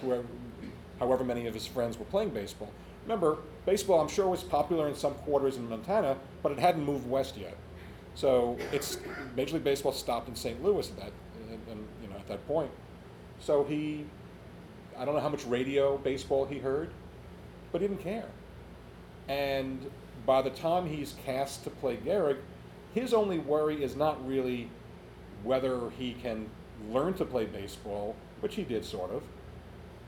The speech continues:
but that the memory of Lou was so fresh in everybody's minds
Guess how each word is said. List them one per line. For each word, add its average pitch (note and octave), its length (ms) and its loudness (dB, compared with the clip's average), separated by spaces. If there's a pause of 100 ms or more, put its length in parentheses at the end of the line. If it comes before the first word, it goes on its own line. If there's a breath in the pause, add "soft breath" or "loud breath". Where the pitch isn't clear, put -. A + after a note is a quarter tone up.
(300)
but C#3 200 6
that C#3 260 4
the C#3 60 0
memory D#3 520 4
of A#2+ 160 0
Lou C#3 300 0
was A2+ 280 -2
so - 400 2
fresh - 680 -2 (360)
in B2+ 80 -6
everybody's B2+ 420 0
minds C3+ 640 0